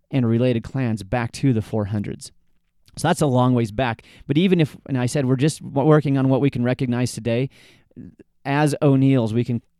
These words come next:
the, the founder of them was Nial Glyndwr back to the nine hundreds. Um, now, uh,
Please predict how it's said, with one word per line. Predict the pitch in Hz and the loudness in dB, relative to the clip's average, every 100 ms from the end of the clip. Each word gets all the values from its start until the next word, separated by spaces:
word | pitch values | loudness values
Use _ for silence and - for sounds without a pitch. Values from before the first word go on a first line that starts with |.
| _ _ _ - | _ _ _ -6
the, | 120 | -2
the | 117 | -2
founder | - 135 135 120 | -2 -2 2 2
of | 110 | 0
them | 113 110 | -2 -2
was | 104 | -2
Nial | 117 120 | 0 0
Glyndwr | 110 110 110 104 | 0 0 0 -2
back | 95 107 | -4 -8
to | - | -6
the | 104 | -8
nine | 101 92 101 | -6 -8 -8
hundreds. | 98 - - - - _ _ _ _ _ _ _ _ - _ _ | -10 -10 -12 -16 -20 _ _ _ _ _ _ _ _ -20 _ _
Um, | 123 117 107 104 98 98 _ _ _ _ - - | -2 0 0 -2 -4 -10 _ _ _ _ -20 -4
now, | 151 143 127 120 123 - _ _ _ _ _ _ _ _ _ | 0 2 2 2 -2 -12 _ _ _ _ _ _ _ _ _
uh, | - | -20